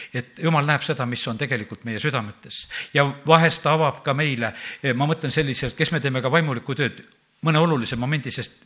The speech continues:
muidu teed tühja tööd, mis sa käid seal järgi, kus on otsus sündinud. Ma olen vahest, eh, teiste inimeste ajel ja armastuses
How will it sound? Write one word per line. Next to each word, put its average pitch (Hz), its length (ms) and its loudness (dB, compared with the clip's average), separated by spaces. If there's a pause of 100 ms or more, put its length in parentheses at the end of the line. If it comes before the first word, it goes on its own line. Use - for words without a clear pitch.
muidu 165 320 -2
teed 139 320 0
tühja 139 320 -2
tööd, 127 240 -2 (320)
mis 151 120 4
sa 127 120 4
käid 160 240 4
seal 113 160 2
järgi, 131 320 0
kus 107 160 -6
on 117 140 -2
otsus - 260 -6
sündinud. 117 540 -2 (260)
Ma 151 80 4
olen 160 140 8
vahest, 202 400 8 (340)
eh, 143 220 6
teiste 151 560 6 (340)
inimeste 156 560 4
ajel 156 480 6
ja 127 80 4
armastuses 123 800 0